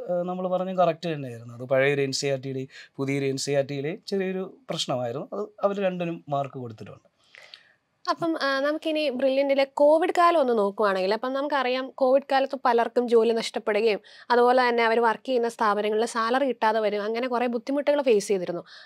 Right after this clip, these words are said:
Speaker 2: അപ്പം അങ്ങനെ എന്തെങ്കിലും ഒരു ബുദ്ധിമുട്ട് സാറിന് ഇവിടുന്ന് എക്സ്പീരിയൻസ് ചെയ്യാൻ പറ്റുമോ? അതെയോ
Speaker 1: ആ.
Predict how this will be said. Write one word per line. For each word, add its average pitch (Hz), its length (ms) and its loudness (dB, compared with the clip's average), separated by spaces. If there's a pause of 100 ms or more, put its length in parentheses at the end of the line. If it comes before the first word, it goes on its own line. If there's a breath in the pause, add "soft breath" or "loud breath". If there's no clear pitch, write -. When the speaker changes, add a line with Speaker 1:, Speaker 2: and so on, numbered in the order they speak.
(140)
Speaker 2:
അപ്പം 339 140 2 (160)
അങ്ങനെ 320 380 -2
എന്തെങ്കിലും 277 340 4
ഒരു 247 120 4
ബുദ്ധിമുട്ട് 220 460 0
സാറിന് 226 360 2
ഇവിടുന്ന് 208 300 0 (160)
എക്സ്പീരിയൻസ് 220 440 -2
ചെയ്യാൻ 202 220 0
പറ്റുമോ? 185 260 -4
അതെയോ 233 200 0
Speaker 1:
ആ. 320 100 -4